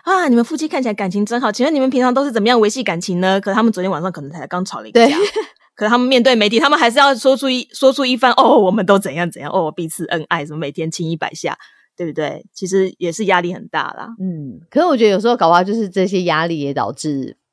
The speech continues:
Speaker 2: 夫妻两个，他们就没有办法完完全全是两个人的相处，因为他们要考虑太多外在因素，
Speaker 1: 对。
Speaker 2: 所以就会更复杂，就更难。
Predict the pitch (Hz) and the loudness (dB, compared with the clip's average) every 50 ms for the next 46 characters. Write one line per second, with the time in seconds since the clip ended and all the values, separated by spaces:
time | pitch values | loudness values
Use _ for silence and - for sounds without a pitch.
0 | _ _ - 175 180 180 - 214 180 135 - 113 110 120 139 _ _ _ _ _ | _ _ -10 -10 -10 -6 -4 -4 -4 -4 -6 -8 -10 -10 -12 _ _ _ _ _
1 | - - 359 294 269 269 311 285 277 254 208 202 262 277 285 202 175 120 160 175 | -2 0 2 4 4 4 4 4 4 2 4 4 4 4 4 0 0 2 0 0
2 | 180 180 180 185 185 - - _ - - - 170 170 165 175 165 165 165 - 220 | 0 0 -2 -4 -6 -10 -14 _ -10 -2 0 0 0 2 0 0 0 0 -2 -2
3 | 185 165 - 104 151 - 143 135 131 131 123 123 131 123 135 156 _ _ _ _ | -2 -2 -2 -4 -8 -8 -6 -6 -6 -6 -8 -8 -10 -10 -12 _ _ _ _ _
4 | _ - - 151 156 - 175 147 135 143 143 - - - - _ _ _ _ _ | _ -10 -8 -8 -6 -4 -6 -6 -4 -6 -8 -10 -12 -14 -16 _ _ _ _ _
5 | _ _ _ _ _ - 226 247 269 269 247 226 220 233 - 208 139 143 160 170 | _ _ _ _ _ -2 0 2 2 4 2 2 2 2 2 0 0 0 0 -2
6 | 196 202 208 165 160 165 160 165 190 185 160 143 143 185 190 170 131 127 127 123 | -2 -2 -4 -2 0 0 0 2 4 4 4 4 4 2 2 2 2 -2 -6 -8
7 | 123 - - 123 110 - _ _ _ _ _ _ _ - 233 202 170 165 202 202 | -8 -10 -12 -12 -12 -12 _ _ _ _ _ _ _ 2 4 4 4 4 2 2
8 | 196 - 202 170 156 143 - 175 143 143 147 - 110 67 52 - - - _ _ | 2 2 2 0 0 0 -4 -4 -4 -4 -6 -10 -12 -14 -14 -20 -20 -20 _ _
9 | _ - 208 190 - 190 160 139 127 - 98 - 113 | _ -8 -8 -6 -2 -2 -2 -2 -2 -8 -10 -14 -18